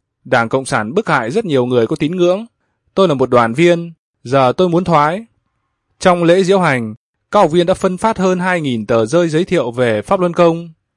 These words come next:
Hơn bốn trăm người Trung Quốc đã thoái Đảng Cộng sản Trung Quốc, đoàn, đội. Ba tuần trước lễ diễu hành, trong dịp lễ Tết Nguyên đán, các học viên đã tổ chức một sự kiện khác ở Đại lộ tám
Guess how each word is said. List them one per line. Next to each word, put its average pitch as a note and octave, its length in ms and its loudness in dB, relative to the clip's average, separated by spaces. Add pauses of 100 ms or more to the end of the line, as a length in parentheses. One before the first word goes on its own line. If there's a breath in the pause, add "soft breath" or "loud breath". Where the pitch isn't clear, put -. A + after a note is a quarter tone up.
(180)
Hơn F#3+ 300 2
bốn E3+ 140 4
trăm G3 180 -2
người C3+ 180 2
Trung F3+ 180 -4
Quốc A3 160 0
đã F#3+ 120 -4
thoái D#3 180 0
Đảng B2+ 200 -2
Cộng B2+ 180 -4
sản G#2 280 -6
Trung F3 200 -6
Quốc, A3+ 260 0 (260)
đoàn, A#2+ 440 2 (180)
đội. C3+ 340 4 (680)
Ba E3 220 4
tuần C3 200 0
trước G3 200 -2
lễ F3+ 160 2
diễu F3+ 160 0
hành, A#2+ 360 -2 (280)
trong F#3+ 200 0
dịp C3+ 200 0
lễ D3+ 160 2
Tết A3 180 0
Nguyên F3 180 0
đán, D3+ 340 0 (340)
các G#3+ 80 2
học E3 120 2
viên F3 140 0
đã G3 80 -2
tổ A#2 160 2
chức A3 180 -2
một C#3 140 -2
sự C#3 160 -4
kiện B2+ 260 -4
khác G#3+ 260 -2
ở B2+ 140 0
Đại B2 200 0
lộ A#2+ 160 0
tám C3+ 380 0